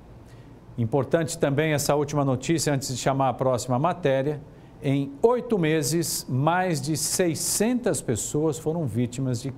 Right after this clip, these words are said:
crimes cibernéticos. Gente, muita atenção a essa história de fazer tudo no celular. Verifique o site que você vai comprar.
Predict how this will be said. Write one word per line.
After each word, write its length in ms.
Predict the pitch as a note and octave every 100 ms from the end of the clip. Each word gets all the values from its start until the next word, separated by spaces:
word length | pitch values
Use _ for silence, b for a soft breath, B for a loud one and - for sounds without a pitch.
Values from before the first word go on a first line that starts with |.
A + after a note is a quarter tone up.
| -
crimes 420 | B2+ B2 B2 B2
cibernéticos. 840 | - - C3 C3 A2 F2+ F2 - - B B B
Gente, 340 | A#2 D3 -
muita 480 | A#2 B2 C#3+ E3 D#3+
atenção 680 | C#3+ C3+ A2+ - A#2 A#2 B2+ A#2
a 80 |
essa 220 | A2+ A2+ A#2+
história 680 | - - G#2+ G#2+ A2 A2+ A2 B B -
de 120 | A2+
fazer 320 | - G#2+ A2
tudo 340 | - C#3 B2
no 100 | A#2
celular. 600 | A2 B2 G#2+ F#2+ A2 A#2+ G#2+
Verifique 800 | C#3 F#3+ D3+ - D#3 F3 F3 C#3
o 60 |
site 440 | - - C3+ B2 -
que 80 |
você 260 | A#2+ A2 B2+
vai 140 | G#2+
comprar. 640 | F2+ F#2 E2 A2+ A#2 A#2